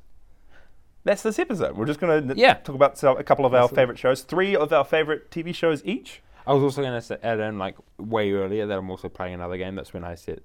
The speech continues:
Speaker 2: when I was saying, "Oh, I'm, I'm playing a new game."
Speaker 1: Oh, you weren't talking about D and D
Speaker 2: Oh,
Speaker 1: Dark
Speaker 2: I, I
Speaker 1: Alliance.
Speaker 2: forgot about that.
Speaker 1: Wait, this is, <laughs> you're playing another game?
Speaker 2: I think I was playing it last week. I just didn't mention it.
Speaker 1: Huh.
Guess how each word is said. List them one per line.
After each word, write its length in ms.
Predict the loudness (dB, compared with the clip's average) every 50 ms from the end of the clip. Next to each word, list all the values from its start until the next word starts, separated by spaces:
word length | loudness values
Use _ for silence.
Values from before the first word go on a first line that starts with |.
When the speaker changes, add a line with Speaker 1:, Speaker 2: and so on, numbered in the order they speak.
| -20 -12 -10
Speaker 2:
when 120 | -6 -4
I 80 | -4 -4
was 160 | -4 -4 -6
saying, 260 | -8 -8 -8 -8 -6
"Oh, 60 | -6
I'm, 340 | -6 -4 -4 -6 -8 -8 -8 -10 -10 -12
I'm 120 | -12 -10
playing 220 | -8 -8 -8 -6 -6
a 20 | -8
new 120 | -8 -8
game." 340 | -8 -8 -8 -8 -10 -12 -14 -20 -20 _ _ _ 8
Speaker 1:
Oh, 120 | 8 8
you 160 | 8 6 4
weren't 180 | 4 2 2 2
talking 200 | -2 -4 -2 2
about 340 | 6 6 6 6 2 _ -6
D 100 | -2 0
and 140 | 4 4 4
D 60 | 6 8
Speaker 2:
Oh, 20 |
Speaker 1:
Dark 40 | 8
Speaker 2:
I, 60 | 8 8 8
I 20 | 6
Speaker 1:
Alliance. 140 | 4 4 4
Speaker 2:
forgot 180 | 4 4 4
about 240 | 4 2 0 -2 -2
that. 160 | -6 2 6
Speaker 1:
Wait, 200 | 6 6 6 4
this 140 | -2 -4 -2
is, 80 | -2 2 2 2 2 2 0 0
<laughs> 40 | 0
you're 80 | -2 8
playing 220 | 8 10 10 10 8
another 300 | 6 6 6 6 6 2
game? 480 | 4 4 2 2 2 -2 -4 -6 -8 -8 _ _ _ -6
Speaker 2:
I 60 | -4
think 120 | -2 0 -2
I 40 |
was 80 | 0 2
playing 180 | 2 2 2 4
it 40 |
last 220 | 4 2 2 2 0
week. 140 | -2 -2 -2
I 60 | -4
just 160 | -6 -8 -12
didn't 180 | -12 -10 -10 -8
mention 300 | -8 -8 -10 -10 -10 -10
it. 180 | -10 -10 -12 -8 _
Speaker 1:
Huh. 200 | -6 -6 -6